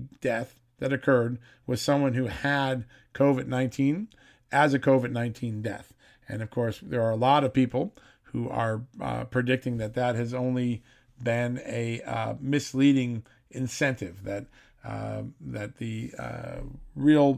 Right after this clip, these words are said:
truth of the matter is that a lot of people were listed with covid nineteen deaths that actually died from something else, a car crash, a heart attack. And really, the primary,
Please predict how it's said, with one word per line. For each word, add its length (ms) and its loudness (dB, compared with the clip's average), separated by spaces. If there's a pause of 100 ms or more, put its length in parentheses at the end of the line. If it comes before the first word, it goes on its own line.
truth 280 2
of 40 -2
the 60 0
matter 340 0
is 200 0
that 120 0
a 40 -4
lot 200 2
of 80 -2
people 400 2 (300)
were 160 2
listed 460 2 (120)
with 200 -8
covid 260 2
nineteen 420 -4
deaths 280 -2
that 80 -4
actually 260 -2
died 300 0
from 120 -6
something 320 -4
else, 220 -4
a 60 -10
car 280 0
crash, 380 -6 (260)
a 120 -4
heart 280 0
attack. 360 0 (440)
And 240 0
really, 460 0 (300)
the 260 0 (380)
primary, 800 2